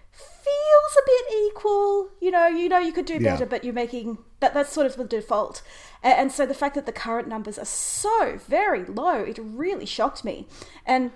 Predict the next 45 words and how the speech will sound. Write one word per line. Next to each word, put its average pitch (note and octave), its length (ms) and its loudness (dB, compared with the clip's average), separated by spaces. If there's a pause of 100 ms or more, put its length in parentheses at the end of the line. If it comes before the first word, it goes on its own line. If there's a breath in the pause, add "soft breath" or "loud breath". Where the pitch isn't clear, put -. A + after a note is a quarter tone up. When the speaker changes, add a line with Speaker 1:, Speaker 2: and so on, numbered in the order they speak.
(480 soft breath)
Speaker 1:
out F#4+ 140 6
of - 80 -4
curiosity, C4+ 560 0
I E3+ 100 2
just A#3 260 -4
ran A3+ 200 -2
the A3 60 -6
numbers A3 360 -6
the A3 100 -6
other G#3 140 -6
day A3 320 -2
on G3 460 -6
Star B3+ 360 2
Wars G#3 220 -2
tie-ins - 800 -4
from A3 400 -4
two A#3+ 180 -8
thousand G#3+ 380 -6
fourteen A#3 600 0
after, G#3+ 560 -4
uh, G#3 80 -2
Speaker 2:
Sure. C3 260 2 (180)
Speaker 1:
they A3+ 120 0
ditched A3+ 300 -10
the G#3+ 140 -4
extended G#3 440 -10
universe. A3 480 -4 (400 loud breath)
Star G#4+ 400 2
Wars F4+ 200 2
averages D4 460 -2
about B3 320 0
thirty B3 240 0
percent A#3+ 480 -4
where A3 220 0
I G#3+ 80 0
expected, - 640 -6
but - 100 -12
something B3+ 340 -4
really B3+ 260 -2
interesting A#3 500 -6
there A3+ 260 0
happens G#3+ 460 -8
in G#3 200 -6
twenty A3+ 280 -8
seventeen, A3 840 -8